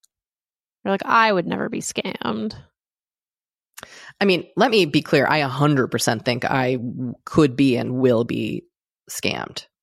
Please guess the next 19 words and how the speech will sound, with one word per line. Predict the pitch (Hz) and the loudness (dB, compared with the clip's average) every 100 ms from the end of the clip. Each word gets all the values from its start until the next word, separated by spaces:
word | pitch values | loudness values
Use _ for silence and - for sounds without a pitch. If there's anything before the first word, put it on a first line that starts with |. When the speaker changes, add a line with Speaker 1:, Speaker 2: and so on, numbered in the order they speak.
| - - _ | -20 -20 _
Speaker 1:
Totally. | - 311 392 233 208 | 2 4 6 6 4
And | 247 | 2
that's, | 269 - | 2 0
I | 247 | 2
mean, | 254 254 | 4 6
what, | 254 - | 4 0
like, | - 233 226 - - - | -2 0 0 -2 -12 0
what | 226 | 2
I | 220 | 2
was | 220 | 2
saying | 233 220 | 2 2
at | 214 | 0
the | 214 - - | -4 -10 -12
top | - 220 220 | -4 -2 -2
of | |
the | 208 | -6
show, | 190 - 247 294 | -10 -4 2 2
it's | 208 - | 2 -2
like, | 202 220 - | -2 -4 -8